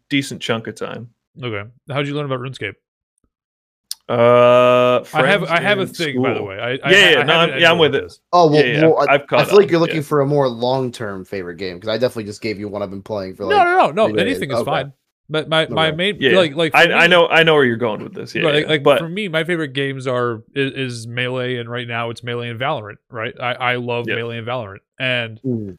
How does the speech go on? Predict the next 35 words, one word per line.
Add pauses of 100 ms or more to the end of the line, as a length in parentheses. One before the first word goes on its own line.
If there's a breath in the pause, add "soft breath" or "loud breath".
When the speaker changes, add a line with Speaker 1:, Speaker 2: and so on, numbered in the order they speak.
(100)
Speaker 2:
I
learned
Valorant.
I,
I (100)
play
Valorant
with
you
guys,
and
I, (100)
I
learned
about
the
game
Speaker 1:
Mm-hmm.
Speaker 2:
from
you
guys
in
Twitch,
and (500)
Melee
I
learned
from
my (320)
buddies
in
college
who (520)
were
just,